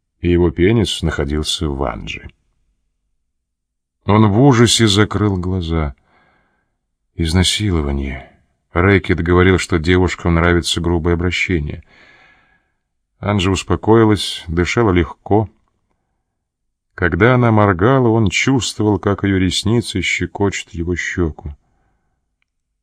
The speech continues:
С ней было всё в порядке. Вот что ему давно надо было сделать. Ещё два года назад. Он унюхал запах рвоты.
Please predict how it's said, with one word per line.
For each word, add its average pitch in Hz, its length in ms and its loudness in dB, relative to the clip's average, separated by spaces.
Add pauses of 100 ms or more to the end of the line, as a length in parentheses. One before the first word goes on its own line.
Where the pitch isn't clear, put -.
(160)
С - 260 0
ней 95 400 2
было 95 360 0
всё 90 240 -6
в - 80 -16
порядке. 78 640 -4 (1800)
Вот 82 480 0 (420)
что - 380 -2
ему 87 220 2
давно 85 720 2
надо 95 380 0
было 82 320 -2
сделать. 76 760 -4 (1300)
Ещё 90 400 -4
два 87 200 -2
года 82 280 -2
назад. 80 500 0 (1600)
Он 110 160 -2
унюхал 110 400 0
запах 92 440 -4
рвоты. 85 560 -4